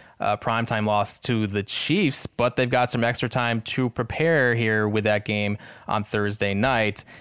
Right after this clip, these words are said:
And if you like analytics, the Broncos might just be better than the Colts. Football Outsiders has the Colts nineteen and the Broncos twenty-three, but Pro Football Focus loves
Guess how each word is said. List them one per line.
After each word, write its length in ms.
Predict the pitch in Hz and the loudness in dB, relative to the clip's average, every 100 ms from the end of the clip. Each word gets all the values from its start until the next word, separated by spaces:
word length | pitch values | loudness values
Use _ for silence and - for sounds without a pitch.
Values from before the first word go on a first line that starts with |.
| - | -6
And 100 | - | -2
if 80 | 123 | 2
you 80 | 135 | 4
like 160 | 175 269 | 4 4
analytics, 420 | 254 175 202 - | 4 4 2 0
the 60 | |
Broncos 800 | 127 151 302 349 269 202 147 - - _ _ - | 0 2 2 4 4 4 2 -2 -8 _ _ 0
might 280 | 135 359 | 2 2
just 320 | - 330 339 - | 0 0 0 2
be 120 | 220 | 0
better 540 | 131 - 147 196 98 - - | 2 2 2 2 -2 -6 -2
than 180 | 104 | 0
the 80 | 95 | -2
Colts. 420 | - - 107 95 - | -6 -2 -2 -2 -2
Football 280 | 220 - | 2 4
Outsiders 460 | 214 214 233 208 190 | 4 4 4 4 2
has 140 | 185 | 2
the 80 | 175 | 0
Colts 300 | - 170 151 | 0 0 2
nineteen 680 | 139 139 135 - 131 131 123 - - - | 0 0 0 0 2 2 0 -4 -18 -10
and 120 | - 120 | -2 0
the 40 | |
Broncos 320 | 123 120 117 | 2 0 -2
twenty-three, 460 | - 117 107 - 156 | -2 -2 -2 0 0
but 140 | 117 | 0
Pro 180 | - 240 | 0 0
Football 340 | - 415 160 | 2 2 2
Focus 440 | - 160 160 123 117 | 4 0 2 0 -2
loves 800 | 104 117 190 208 143 98 95 | -2 2 4 6 4 2 -2